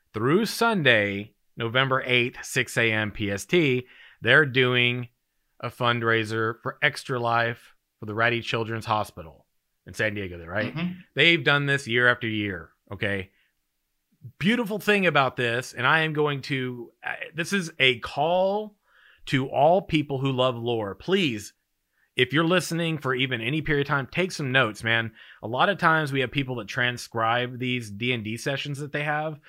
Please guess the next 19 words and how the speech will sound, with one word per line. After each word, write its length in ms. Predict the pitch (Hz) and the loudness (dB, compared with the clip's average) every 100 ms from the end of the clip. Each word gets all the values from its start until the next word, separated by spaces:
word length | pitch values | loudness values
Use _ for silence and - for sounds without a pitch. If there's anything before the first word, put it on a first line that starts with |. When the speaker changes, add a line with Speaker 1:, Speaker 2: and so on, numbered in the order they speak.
| - | -18
Speaker 1:
where 140 | - 107 | -10 -6
we 160 | 113 | -4
get 340 | 98 87 131 117 | -6 4 4 4
lore, 560 | 110 110 135 185 196 _ _ _ _ _ _ _ _ _ _ 131 | -2 0 0 -2 -6 _ _ _ _ _ _ _ _ _ _ 0
and 180 | 123 | 0
sometimes 500 | 117 175 220 226 220 | 2 0 0 -2 -2
they 140 | 160 160 | 0 0
just 200 | 151 - | 0 0
release 420 | 127 131 139 - | 0 0 -2 0
little 240 | 127 147 | 0 0
subtle 400 | 139 - 135 123 | -4 -2 0 0
hints 340 | 113 123 127 - | 2 2 2 0
of 140 | 131 | -2
things 460 | 156 156 180 196 - _ - | -2 -2 -4 -8 -14 _ 0
that 240 | 123 - _ | 0 0 _
fall 440 | - 131 143 143 | -6 0 2 4
under 180 | 139 135 | 2 0
the 100 | 123 | -2
radar. 540 | 117 113 98 87 73 | 0 0 0 -8 -14